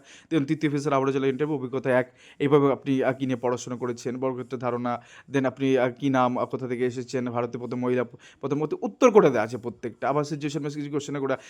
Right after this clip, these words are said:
আলেকজান্ডার গুরু কে ছিলেন, then আপনার, আহ, প্রত্যন্ত গ্রামে ডিউটি বললে, ভোটের ডিউটি, সেখানে তিরিশ পঁয়ত্রিশ জন লোক আপনার মারতে আসলে আপনি কী করবেন?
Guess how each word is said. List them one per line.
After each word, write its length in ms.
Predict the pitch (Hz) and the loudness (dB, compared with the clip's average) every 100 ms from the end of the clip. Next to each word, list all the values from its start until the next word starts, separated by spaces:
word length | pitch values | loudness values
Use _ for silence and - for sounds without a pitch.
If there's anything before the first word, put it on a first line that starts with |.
| - | -4
আলেকজান্ডার 440 | 147 151 143 151 143 | 2 4 4 0 0
গুরু 140 | 139 | 0
কে 160 | 143 123 | -2 -2
ছিলেন, 200 | 127 131 | -2 -2
then 140 | 143 | -2
আপনার, 340 | 139 143 139 | 0 -2 0
আহ, 160 | 135 143 | -2 -2
প্রত্যন্ত 380 | 143 143 147 143 | -2 -6 -4 -2
গ্রামে 200 | 139 139 | -2 0
ডিউটি 240 | 139 143 | -2 -2
বললে, 200 | 147 156 | -2 -2
ভোটের 240 | 139 139 147 | 0 -4 -2
ডিউটি, 180 | 160 | -4
সেখানে 200 | 143 139 | -4 -6
তিরিশ 240 | 139 139 139 | -4 -6 -4
পঁয়ত্রিশ 320 | 143 139 143 | -4 -4 -4
জন 60 | 143 | -6
লোক 160 | 143 | -6
আপনার 160 | 143 151 | -4 -4
মারতে 240 | 143 143 | -4 -4
আসলে 140 | 170 147 | -8 -10
আপনি 120 | 135 | -6
কী 100 | 135 | -4
করবেন? 280 | 123 117 | -2 -4